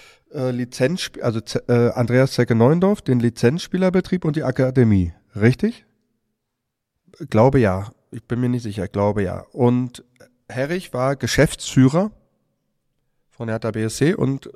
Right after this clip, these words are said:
äh, äh, Huschen ist Geschäftsführer Finanzen. Also eigentlich war er noch quasi so ein bisschen wichtigerer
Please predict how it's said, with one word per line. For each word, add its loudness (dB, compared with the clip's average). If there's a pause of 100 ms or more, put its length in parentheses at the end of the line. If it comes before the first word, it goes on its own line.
(960)
äh, -14
äh, 2
Huschen 0
ist -8
Geschäftsführer -6
Finanzen. -6 (320)
Also -4
eigentlich -4
war 0
er 0
noch -6
quasi -2
so -2
ein -4
bisschen -8
wichtigerer -2